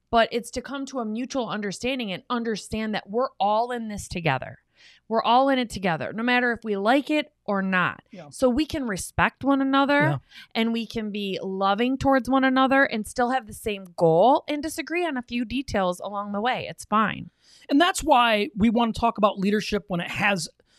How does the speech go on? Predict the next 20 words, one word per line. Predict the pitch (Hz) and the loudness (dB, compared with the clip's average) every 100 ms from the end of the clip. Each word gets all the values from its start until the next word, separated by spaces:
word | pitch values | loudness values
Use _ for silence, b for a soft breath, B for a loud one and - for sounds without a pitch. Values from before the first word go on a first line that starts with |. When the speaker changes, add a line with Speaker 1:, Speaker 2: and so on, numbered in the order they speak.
| _ | _
Speaker 2:
to | - | -4
do | 175 185 196 | 2 4 4
with | 170 - | 2 2
George | 175 165 160 143 - _ | 4 4 4 -4 -12 _
Floyd. | - 165 151 139 127 - b b | -10 2 4 4 -2 -10 b b
You | 202 | 4
Speaker 1:
Yeah. | - | 6
Speaker 2:
know, | 208 208 180 _ | 6 4 -4 _
it's | 294 - | -4 0
an | 440 - _ _ _ | -2 -4 _ _ _
horrific, | - - 226 170 175 196 - 151 - _ _ | -10 2 4 8 8 8 2 -2 -4 _ _
unfortunate, | 254 302 - 196 190 - 180 190 - _ - | 4 4 2 2 2 0 -2 -2 -6 _ 2
unjust | 269 311 190 202 180 156 - - _ | 2 4 4 4 4 0 -10 -18 _
what | 180 127 | 2 4
happened | 160 160 156 | 2 2 -2
to | 139 | -4
this | 139 135 139 | -6 -6 -6
man. | 123 110 110 B B B | -8 -10 -16 B B B
But | 190 | -2
the | 170 | -2